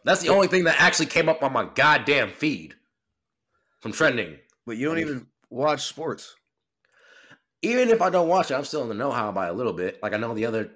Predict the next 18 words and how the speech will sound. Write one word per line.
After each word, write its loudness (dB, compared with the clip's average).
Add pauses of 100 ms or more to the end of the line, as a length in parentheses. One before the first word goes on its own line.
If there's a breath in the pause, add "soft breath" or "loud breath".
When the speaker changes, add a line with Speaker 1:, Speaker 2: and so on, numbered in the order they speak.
(120)
Speaker 1:
team -8
in -12
the -10 (340)
I -12
know -2
the 0
other 2
teams -6
are -2
gonna -4
be -8
the -6
Milwaukee -4
Bucks -2
and -8
the -10 (340)
Atlanta -6
Hawks. -6